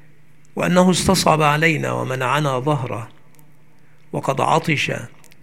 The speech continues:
الزرع والنخل". فقال رسول الله صلى الله عليه وسلم لأصحابه: "قوموا"، فقاموا،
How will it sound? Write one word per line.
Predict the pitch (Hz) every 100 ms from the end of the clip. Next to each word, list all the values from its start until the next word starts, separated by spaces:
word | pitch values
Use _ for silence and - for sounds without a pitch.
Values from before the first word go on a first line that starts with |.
| - - - -
الزرع | 127 151 160 143
والنخل". | 147 143 139 151 - 120 113 - - - - - -
فقال | - - 170 180 180
رسول | 165 - 175 170
الله | 165 170 160 160
صلى | - 156 147
الله | 143 147 160 147
عليه | 139 139 147 147
وسلم | 135 - 139 151 151
لأصحابه: | 139 139 127 - 151 139 135 135 -
"قوموا"، | 165 131 104 113 - - - - - - - - - - - - - -
فقاموا، | - 165 190 160 139